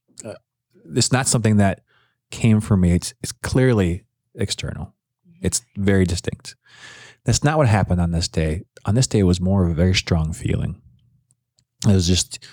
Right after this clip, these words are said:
Speaker 1: "Today's different. You can work from home. You don't have to go to the office." You know, the office is where all our stuff is. This is where the, the shop is and where we build products. And, and it's, you know, it's a good working environment. And just for s-,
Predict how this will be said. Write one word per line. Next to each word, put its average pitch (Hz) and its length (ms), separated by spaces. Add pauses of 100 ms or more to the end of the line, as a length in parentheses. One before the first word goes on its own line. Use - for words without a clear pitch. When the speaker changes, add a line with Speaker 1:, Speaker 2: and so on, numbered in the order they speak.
(280)
Speaker 1:
"Today's 151 560
different. 139 640 (140)
You 120 200
can 147 140
work 127 160
from 131 160
home. 113 320
You 120 60
don't 139 120
have 117 120
to - 60
go 104 120
to 101 60
the 98 100
office." 90 640
You - 80
know, 104 80
the 104 60
office 151 320
is 107 120
where 95 180
all 87 100
our 82 100
stuff - 400
is. - 420
This 98 120
is 92 100
where 85 180
the, 78 120 (100)
the - 160
shop - 420
is 76 220
and 80 100
where 80 100
we 78 100
build 80 320
products. - 420
And, 78 160 (640)
and 90 140
it's, 85 200
you 87 80
know, 82 120
it's 80 140
a 87 60 (300)
good 90 140
working 85 320
environment. 78 360
And 92 80
just 156 180
for 202 100
s-, - 100